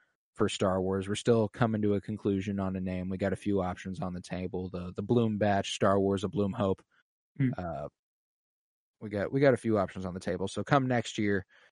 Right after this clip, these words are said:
Speaker 1: and, uh, maybe, maybe even later this year with, uh, new comic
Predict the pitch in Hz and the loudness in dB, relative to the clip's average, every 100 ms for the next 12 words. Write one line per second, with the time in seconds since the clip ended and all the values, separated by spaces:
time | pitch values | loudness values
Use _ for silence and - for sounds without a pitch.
0 | _ _ _ 101 95 92 92 92 95 92 | _ _ _ -4 -4 -4 -4 -4 -6 -8
1 | - 127 135 113 107 104 107 101 101 101 | -8 -2 -2 0 2 2 2 0 0 0
2 | 104 98 98 95 95 92 - 95 90 - | 0 0 -2 -2 -2 -2 -6 -6 -6 -6
3 | 90 87 90 - 101 98 - 92 92 | -8 -8 -12 -10 -4 -4 -2 -2 -2